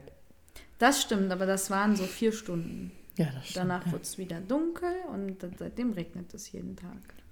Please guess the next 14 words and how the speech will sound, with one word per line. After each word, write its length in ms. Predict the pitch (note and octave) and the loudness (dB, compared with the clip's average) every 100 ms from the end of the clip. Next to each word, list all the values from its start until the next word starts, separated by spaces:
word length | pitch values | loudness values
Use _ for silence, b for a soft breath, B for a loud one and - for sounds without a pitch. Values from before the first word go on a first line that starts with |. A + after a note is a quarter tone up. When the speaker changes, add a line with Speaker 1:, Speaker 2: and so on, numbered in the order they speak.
| - | -2
Speaker 2:
Okay, 100 | - | 0
ich 160 | E3+ - | 2 4
möchte 240 | F3 E3+ | 2 4
mich 120 | F3 - | 0 4
da 140 | E3 | 4
nicht 240 | E3 - | 6 4
einreihen. 560 | E3 F#3+ G#3+ G3 G3+ G3+ | 6 6 8 8 8 8
Mir 160 | F3 E3 | 8 6
war 120 | E3+ | 6
Mental 360 | E3+ E3+ - | 6 4 4
Health 320 | E3+ E3+ E3+ E3+ | 6 6 4 0
einfach 340 | E3 E3+ D#3 | 0 -2 -6
so 360 | - F3+ B3+ - | 4 6 6 6
wichtig. 240 | - - | -2 -2